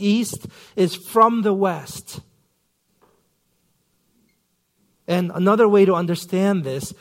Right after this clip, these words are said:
is related to the word cleanse. It means to make pure or to make just a single element again.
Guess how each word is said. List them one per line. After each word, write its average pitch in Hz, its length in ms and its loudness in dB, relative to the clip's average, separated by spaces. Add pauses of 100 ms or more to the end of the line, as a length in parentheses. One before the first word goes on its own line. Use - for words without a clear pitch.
(220)
is 170 280 -2 (400)
related 185 480 4
to - 80 -10
the 165 100 0
word 151 280 -4
cleanse. 139 840 -6 (180)
It 175 100 -2
means 190 440 2
to - 120 -6
make 175 440 0
pure 151 680 0 (200)
or 160 100 -2
to - 120 -6
make 180 600 -2
just 180 320 0
a 151 60 -8
single 190 760 2
element 160 640 -2
again. 123 260 -16